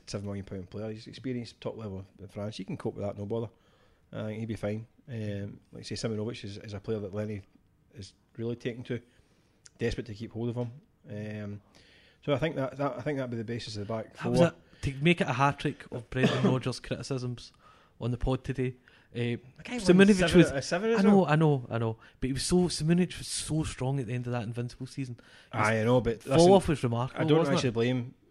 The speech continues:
Speaker 1: I mean, he went, actually, I mentioned that game at Astana. I think, I think, I think Jozo might have been the only fit centre half at that point. Um, I can't remember, I think it was Beaton and Ajer played centre half that night,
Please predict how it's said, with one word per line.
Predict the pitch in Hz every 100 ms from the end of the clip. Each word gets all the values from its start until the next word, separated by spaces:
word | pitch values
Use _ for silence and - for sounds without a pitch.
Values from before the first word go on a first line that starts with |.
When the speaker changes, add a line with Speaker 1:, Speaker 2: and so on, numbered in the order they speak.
| -
Speaker 1:
I |
mean, | 117 117 113 - - _ _ - _ _
he | 123
went, | 123 139 - -
actually, | 143 -
I | 160
mentioned | 165 151
that | 143
game | 123 120 120
at |
Astana. | - 131 123 135
I |
think, | 123 147 120 -
I | 113
think, | 131 127 - - _ _ - _ 123 113 -
I | 123
think | 131 147
Jozo | 123 131 123
might | 120
have | 123
been | 113
the | 110
only | 120 120
fit | 110 120 123
centre | - 120
half | 95 104 123
at | -
that | 147 -
point. | 139 135 - - _ _ _ _ _ _
Um, | 123 110 110 107
I | 107
can't | - 156
remember, | 135 113 120
I |
think | 120 175
it |
was | 127
Beaton | - 113 - 113
and | 101
Ajer | 98 135 190
played | - 190
centre | 190 190
half | 175 170
that |
night, | 165